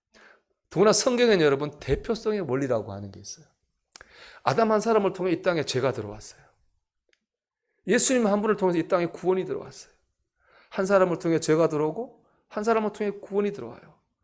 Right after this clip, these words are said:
한 사람을 통해서 복이 들어오고요. 한 사람을 통해서 화가 들어오는 거예요. 이게 대표성의 원리거든요. 우리 한 사람의 통로인 거예요. 우리가 축복의 통로가 될 수도 있는 것이고 우리가 저주의 통로가 될 수도 있는 거예요.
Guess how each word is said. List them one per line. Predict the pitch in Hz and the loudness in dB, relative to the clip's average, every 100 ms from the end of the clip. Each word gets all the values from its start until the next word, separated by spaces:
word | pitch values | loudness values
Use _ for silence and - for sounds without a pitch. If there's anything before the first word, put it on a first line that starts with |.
| _ _ _ | _ _ _
한 | - | -6
사람을 | 220 214 208 190 | 2 4 4 2
통해서 | 190 180 175 | 2 2 0
복이 | - 170 175 | 0 2 2
들어오고요. | 156 151 143 180 233 - _ _ | 0 0 0 0 -2 -10 _ _
한 | - 180 | -12 -8
사람을 | 190 180 165 156 | -2 0 0 -2
통해서 | 160 151 - 208 233 _ _ _ _ | -6 -6 -6 -8 -10 _ _ _ _
화가 | - 226 220 | -14 -10 -10
들어오는 | 190 - 165 165 | -10 -14 -16 -20
거예요. | - - _ _ _ _ _ _ _ - | -20 -20 _ _ _ _ _ _ _ -10
이게 | 247 | -6
대표성의 | 214 170 180 160 165 | -2 -2 -2 -4 -4
원리거든요. | 139 131 131 123 123 147 180 _ _ _ _ _ | -4 -6 -8 -10 -12 -18 -20 _ _ _ _ _
우리 | - 226 | -2 2
한 | 240 | 2
사람의 | 240 262 240 190 | 2 0 0 -2
통로인 | 185 262 233 | -4 -8 -8
거예요. | 127 123 - - - _ _ _ _ _ | -8 -10 -14 -18 -20 _ _ _ _ _
우리가 | 160 214 226 220 | 0 4 4 4
축복의 | - 262 277 220 | 0 -4 2 4
통로가 | 220 226 208 165 | 4 2 4 4
될 | 160 | 2
수도 | 170 - | -2 -4
있는 | 135 151 | -6 -6
것이고 | 131 - - 190 185 - _ _ _ _ - | -8 -10 -8 -8 -8 -14 _ _ _ _ -12
우리가 | - 202 | -6 -4
저주의 | 202 165 185 190 180 | -2 -2 0 -4 -4
통로가 | - 175 156 151 196 - _ _ | -6 -6 -4 -6 -6 -16 _ _
될 | - 143 | -12 -10
수도 | 123 - | -10 -10
있는 | 143 110 127 | -10 -12 -16
거예요. | 156 | -20